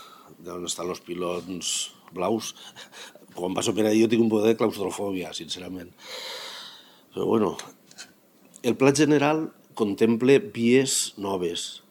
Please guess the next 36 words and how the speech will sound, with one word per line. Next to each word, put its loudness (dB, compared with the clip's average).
que -4
donaran -2
un 0
poquet -4
de, 4
de 0
respir 0
en 0
este -4
sentit -4
a, -6
a -6
les, -4
a -8
les -8
poques -6
vies -4
que -8
tenim. 0
És -4
que -6
av-, -10
av-, -6
avui 2
en 2
dia 2
per -2
circular -2
per -2
Benicarló 2
has 2
de 0
passar -2
per -2
dos -2
carrers, -6